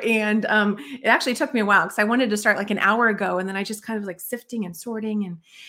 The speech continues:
so today's conversation is going to be around these few topics here. So renewal of self and experiencing the new day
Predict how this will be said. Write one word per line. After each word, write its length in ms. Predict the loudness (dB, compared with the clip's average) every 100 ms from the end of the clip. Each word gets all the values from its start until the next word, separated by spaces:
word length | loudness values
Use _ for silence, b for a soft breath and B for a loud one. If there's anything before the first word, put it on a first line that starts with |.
| B
so 300 | -2 0 0
today's 500 | -4 -2 2 2 2
conversation 1160 | 2 2 2 -2 0 0 0 -2 -4 -4 -6 -8 _ _ _ -6
is 220 | -4 -4
going 300 | -2 0 0
to 120 | 0
be 280 | 0 2 2
around 800 | 2 0 0 -2 -4 -4 -4 -4 -8 B B -10
these 600 | -4 -2 0 -2 -4 -6
few 180 | -4 -2
topics 420 | -2 -4 -6 -10
here. 280 | -8 -8 -8
So 420 | -2 -2 -2 -4
renewal 680 | -4 -2 0 0 0 -2 0
of 240 | 2 0 -2
self 600 | -6 -6 -4 -6 -10 -20 _ _ _ _ _ B B B B -8
and 120 | -4
experiencing 1040 | -4 -8 -10 -6 -4 0 0 0 0 0
the 100 | -2
new 340 | -4 -2 -4 -6
day 580 | -6 -8 -8 -8 -10